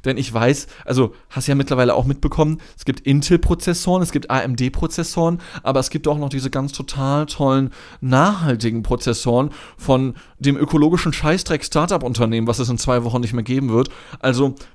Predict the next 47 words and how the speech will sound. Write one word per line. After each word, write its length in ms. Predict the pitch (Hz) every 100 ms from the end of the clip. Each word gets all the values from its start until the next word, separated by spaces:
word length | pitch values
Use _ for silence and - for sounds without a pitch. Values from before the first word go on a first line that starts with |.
| -
wenn 140 | 139
du 100 | 147
das 320 | 147 156 165
nicht 220 | 175 170 -
kaufst, 540 | 185 165 151 147 - - -
ja, 240 | 123 127 - - -
dann 120 | 139
ist 140 | 135
dir 80 | 147
die 80 | 139
Umwelt 300 | 151 156 143
aber 160 | 131
mal 120 | 135 127
sowas 280 | 123 175
von 100 | -
scheißegal. 520 | 117 - 110 - 117 -
Okay, 280 | 120 -
sorry, 460 | 120 - - 127 180
du 100 | 117
Pferd. 600 | 90 - - 123 143 - 427 466 480
<laughs> 560 | 226 165 165 139 - 226 220
Ja, 260 | 127 117 170 - - -
ähm, 280 | 131 127 120 _ _ _ _ 127 - - 117 117 -
wenn 140 | 147
du, 200 | 180 156
wenn 100 | 139
du 80 | 170
hier 120 | 160
versuchen 440 | 147 123 135 196
willst, 200 | 127 120
meinen 140 | 127 123
Computer, 480 | - 123 - 190 165
also 160 | 143
du 100 | 165
willst 200 | 240 -
gerade 200 | 220 226
versuchen, 400 | 220 165 190 214
meinen 200 | 175 165
Computer, 480 | 190 - - 180 196
den 100 | 143
ich 80 | 139
mir 100 | 139
kaufen 320 | 135 165 196
möchte 240 | 165 170
für 120 | 156 -
zweieinhalbtausend 720 | 143 165 165 - 147 131 117
Euro 500 | 135 160 160 160